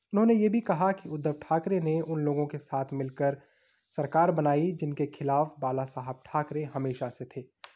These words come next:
फडणवीस ने कहा कि बाला साहब ने हमेशा दाऊद इब्राहिम का विरोध किया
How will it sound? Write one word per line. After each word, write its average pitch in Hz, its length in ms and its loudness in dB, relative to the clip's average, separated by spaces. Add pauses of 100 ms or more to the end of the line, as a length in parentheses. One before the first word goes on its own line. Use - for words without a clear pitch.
(180)
फडणवीस 135 520 -2
ने 127 80 -4
कहा 147 440 -2 (380)
कि 214 80 -2
बाला 175 280 4
साहब 185 300 2
ने 190 120 2
हमेशा 165 720 -2 (320)
दाऊद 147 320 2
इब्राहिम 139 420 -2
का 135 200 0
विरोध 131 420 0
किया 127 280 -4